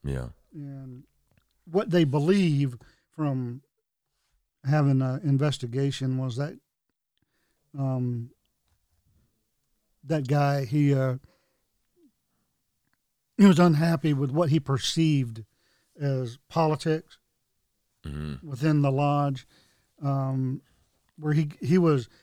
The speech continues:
Speaker 2: self-important in his personal and professional life.
Speaker 1: Mm-hmm.
Speaker 2: And he goes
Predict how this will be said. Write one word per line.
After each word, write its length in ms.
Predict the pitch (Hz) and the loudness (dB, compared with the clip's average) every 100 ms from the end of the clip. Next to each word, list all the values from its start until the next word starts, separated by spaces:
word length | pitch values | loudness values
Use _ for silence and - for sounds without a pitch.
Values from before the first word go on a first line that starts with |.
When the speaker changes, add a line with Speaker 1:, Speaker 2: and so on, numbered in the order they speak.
| _ _ _ _ | _ _ _ _
Speaker 2:
self-important 1080 | - - 185 190 156 139 - 165 156 147 - | -6 2 4 4 0 -2 -4 -4 0 -2 -2
in 120 | 147 | -4
his 160 | 135 135 | -2 -4
personal 560 | - 151 143 151 143 135 | -4 -6 -4 -2 -2 -4
and 200 | 127 113 | -6 -10
professional 520 | 120 135 151 156 151 | -10 -8 -4 -4 -4
life. 260 | 156 160 147 _ _ _ _ _ | -4 -6 -10 _ _ _ _ _
Speaker 1:
Mm-hmm. 180 | 76 73 87 - _ - | -8 -8 -8 -14 _ -6
Speaker 2:
And 80 | 143 | -4
he 60 | |
goes 380 | 135 156 143 - | 0 0 0 -6